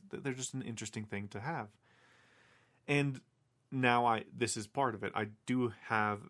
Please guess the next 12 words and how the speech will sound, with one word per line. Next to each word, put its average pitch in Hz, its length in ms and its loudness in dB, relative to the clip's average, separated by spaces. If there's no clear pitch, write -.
my 107 140 -2
own 120 240 0
collection 101 580 -4
of 98 320 -6
the 98 320 -4
Resident 101 400 -6
Evil 101 240 -6
movies, 95 560 -6
uh, 101 500 0
and 117 120 0
it's 110 100 -6
all 117 340 2